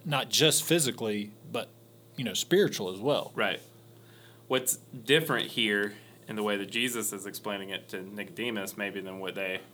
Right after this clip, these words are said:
Speaker 2: understood, and correct me if I'm misinterpreting what you said, but it's like Jesus saying, "No, it's not after you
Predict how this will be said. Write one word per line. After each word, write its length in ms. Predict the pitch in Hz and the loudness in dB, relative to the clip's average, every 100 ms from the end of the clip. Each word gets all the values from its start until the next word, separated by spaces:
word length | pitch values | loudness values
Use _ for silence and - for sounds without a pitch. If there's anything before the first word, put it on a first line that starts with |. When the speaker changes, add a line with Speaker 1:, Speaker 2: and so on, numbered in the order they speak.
| - - | -20 -18
Speaker 2:
understood, 580 | 107 90 90 - 107 95 | -12 -10 -6 -2 -2 -2
and 120 | 92 92 - | -6 -14 -4
correct 300 | 120 110 110 | 0 0 -2
me 60 | |
if 120 | 95 95 | -6 -6
I'm 260 | 95 90 90 | -8 -8 -10
misinterpreting 680 | 101 92 92 104 98 92 92 | -8 -8 -8 -8 -8 -10 -10
what 140 | 90 | -8
you 140 | 104 117 | -4 -4
said, 340 | - 87 87 | -4 -6 -8
but 160 | 92 92 | -8 -8
it's 180 | 90 | -8
like 320 | 95 90 92 - - - - | -6 -6 -6 -10 -20 -20 -16
Jesus 360 | - 113 113 107 | -4 -4 -2 -2
saying, 460 | - 95 90 92 - - | -2 -2 -4 -6 -12 -16
"No, 220 | 85 92 | -8 -6
it's 180 | 90 - | -6 -4
not 260 | 117 107 - | -2 -2 -2
after 340 | 104 104 104 | -2 -2 -4
you 200 | 98 87 | -10 -10